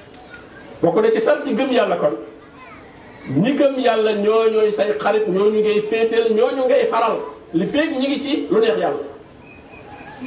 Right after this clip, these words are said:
Lu ñu mën a séq ak ña ca des,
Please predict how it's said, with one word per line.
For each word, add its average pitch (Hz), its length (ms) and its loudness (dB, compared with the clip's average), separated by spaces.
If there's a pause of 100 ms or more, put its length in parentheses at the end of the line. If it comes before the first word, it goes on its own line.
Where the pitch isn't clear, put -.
(1300)
Lu 240 160 4
ñu 320 140 2
mën 330 140 2
a 302 40 2
séq 302 240 2
ak 269 120 2
ña 254 100 4
ca 262 120 2
des, 226 200 0